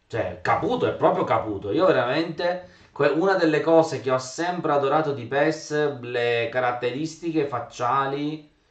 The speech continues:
dei giocatori sono disarmanti, cioè fotorealismo.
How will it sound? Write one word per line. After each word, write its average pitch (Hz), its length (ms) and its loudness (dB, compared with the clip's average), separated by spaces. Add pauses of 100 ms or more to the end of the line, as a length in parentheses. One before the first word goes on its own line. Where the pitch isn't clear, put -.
(300)
dei 117 280 -6
giocatori 127 580 0
sono 98 800 -6
disarmanti, 107 880 -4
cioè 87 800 -10 (140)
fotorealismo. 131 960 0